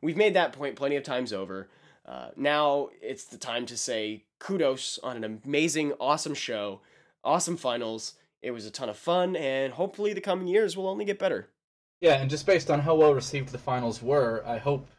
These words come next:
Speaker 2: Nintendo takes that interest and runs with it, and in, you know, future years makes it a bigger event, makes the prelim-, preliminary rounds a bigger event, and doesn't just kinda
Speaker 1: Mm-hmm.
Speaker 2: throw it together last
Speaker 1: And
Speaker 2: minute.
Speaker 1: even makes more preliminaries,
Speaker 2: Mm-hmm.
Speaker 1: 'cause eight rounds, I mean, you know, we, we, we, we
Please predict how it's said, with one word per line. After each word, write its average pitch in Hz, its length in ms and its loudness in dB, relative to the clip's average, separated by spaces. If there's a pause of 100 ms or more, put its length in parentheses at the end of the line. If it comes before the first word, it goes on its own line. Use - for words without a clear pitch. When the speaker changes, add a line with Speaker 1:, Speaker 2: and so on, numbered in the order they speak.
(140)
Speaker 2:
Nintendo 120 400 -4
takes 147 300 -4
that 117 300 0
interest 123 440 -6
and 120 160 -4
runs 147 240 0
with 117 140 -6
it, 117 180 -2
and 117 140 -4
in, 110 240 -6
you 120 100 -10
know, 107 100 -6
future 156 360 -6
years 110 300 -6
makes 120 260 -6
it 117 100 -6 (280)
a 135 80 2
bigger 147 280 8
event, 107 240 0
makes 113 200 -4
the 110 260 0
prelim-, 151 400 0
preliminary 147 500 4
rounds 113 300 0
a - 20 -8
bigger 107 260 -4
event, 107 300 -10
and 117 140 -4
doesn't 123 260 4
just 113 180 -6
kinda 117 300 0 (180)
Speaker 1:
Mm-hmm. 143 200 -6
Speaker 2:
throw 143 180 8
it 127 80 6
together 123 320 4
last 120 260 6
Speaker 1:
And 214 100 4
Speaker 2:
minute. 127 160 2
Speaker 1:
even 359 100 4
makes 254 240 2
more 165 180 0
preliminaries, 135 800 -2
Speaker 2:
Mm-hmm. 123 80 -4
Speaker 1:
'cause 180 260 0 (380)
eight 269 240 -2
rounds, 170 500 2
I 175 60 0
mean, 170 240 2 (320)
you 147 100 -2
know, 139 160 4
we, 156 140 4
we, 180 300 -2
we, 185 320 -2
we 190 480 -6